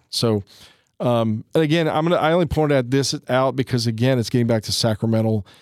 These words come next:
He, he actually ends this section, says, "The Christian family is a fruit and sign of the supernatural fecundity of the church. It stands also as a symbol, a witness, and a participant in the church's motherhood." But that whole idea of sign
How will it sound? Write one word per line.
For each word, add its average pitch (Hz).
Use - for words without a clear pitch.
He, 151
he 127
actually 120
ends 123
this 117
section, 120
says, 117
"The 110
Christian 131
family 120
is 117
a 113
fruit 139
and 123
sign 117
of 120
the 117
supernatural 117
fecundity 117
of 107
the 107
church. 110
It 123
stands 123
also 131
as 110
a 107
symbol, 131
a 110
witness, 117
and 110
a 101
participant 113
in 120
the 107
church's 107
motherhood." 95
But 131
that 131
whole 143
idea 127
of 113
sign 123